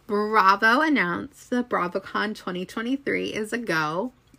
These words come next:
And instead of BravoCon happening in the Big Apple this year, they are taking the show to Vegas, Sin City. Viva la Vegas. Viva Las Vegas. I'm stumbling and fumbling all over my words.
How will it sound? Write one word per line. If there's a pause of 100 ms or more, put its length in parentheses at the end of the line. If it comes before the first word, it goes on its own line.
(140)
And
instead
of
BravoCon
happening
in
the
Big
Apple
this
year, (460)
they
are
taking
the
show (160)
to (120)
Vegas, (140)
Sin
City. (160)
Viva
la
Vegas. (520)
Viva
Las
Vegas.
I'm
stumbling
and
fumbling
all
over
my
words.